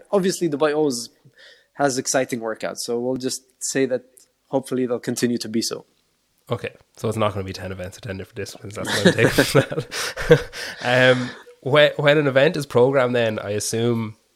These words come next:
Speaker 2: the programmer designs the event, runs it past the venue team, and then it's decided of, like, "Okay, yeah, that'll work," or,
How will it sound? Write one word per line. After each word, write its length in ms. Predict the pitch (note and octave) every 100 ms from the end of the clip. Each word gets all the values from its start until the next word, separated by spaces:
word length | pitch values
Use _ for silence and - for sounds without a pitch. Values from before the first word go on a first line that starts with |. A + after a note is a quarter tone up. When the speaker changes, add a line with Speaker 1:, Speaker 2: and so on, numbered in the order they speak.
| _ _ _ - - -
Speaker 2:
the 60 |
programmer 480 | A#2+ B2 A#2 A2 G#2+
designs 360 | G2 G#2 G#2 G2
the 60 |
event, 440 | F#2+ G2 G2 - - _ _ _ _ _
runs 180 | A#2+ A#2+
it 60 | G#2+
past 300 | G#2 G#2 -
the 60 |
venue 280 | G2+ G2+ G2+
team, 400 | - G2+ G2 G2 _ _ -
and 140 | G#2+
then 480 | G#2 G2+ G2 F#2+ - _ _ _ _ _ -
it's 140 | A2
decided 440 | G#2+ A#2 G#2 G#2
of, 160 | G2 G2
like, 380 | G2 F#2+ - -
"Okay, 220 | A#2+ A2+ G2
yeah, 80 |
that'll 260 | G2 G#2 G#2
work," 360 | G#2+ B2+ - -
or, 500 | G#2 G#2 G2+ G2+ -